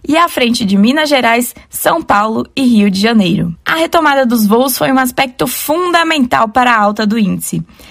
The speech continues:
Segundo a empresa responsável pela administração do aeroporto da capital, neste mês de outubro, a oferta de assentos e voos será cinquenta e cinco por cento maior do que em setembro. Já no final do ano,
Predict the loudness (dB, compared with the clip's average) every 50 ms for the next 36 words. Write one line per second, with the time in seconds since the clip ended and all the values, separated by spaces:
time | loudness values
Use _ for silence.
0 | -20 _ -10 -6 -4 -2 -2 0 2 2 0 2 0 0 0 0 2 2 2 2
1 | 0 -2 -2 -2 -2 -2 -2 0 0 0 0 -2 -2 -2 0 0 2 2 2 0
2 | 0 0 0 2 2 2 2 0 0 -2 -2 0 0 0 0 0 0 0 0 -2
3 | -2 -2 -4 -4 -4 -2 -2 -2 -2 -2 -4 -4 -4 -2 0 0 0 0 -2 -6
4 | -14 -20 -20 -20 -20 -12 -4 -2 -2 -2 -2 -2 -2 0 0 0 2 2 2 2
5 | 0 0 0 2 2 0 0 -2 -2 0 0 0 0 -2 -2 -2 -2 -2 0 0
6 | 0 0 0 0 0 0 0 0 0 0 2 2 2 0 0 0 0 0 0 -2
7 | -4 -8 -16 -20 -16 -12 -10 -8 -6 -6 -6 -6 -8 _ -2 -2 0 0 -2 -2
8 | -2 0 0 0 -2 0 0 0 0 0 -2 -2 -2 0 0 0 0 2 2 2
9 | 2 2 2 2 2 2 2 2 0 -2 -2 0 0 0 0 0 -2 -2 -2 -2
10 | 0 0 -2 -2 -4 -8 -10 _ _ _ _ -4 0 0 2 2 2 2 2 2
11 | 2 4 4 4 4 4 4 4 4 2 2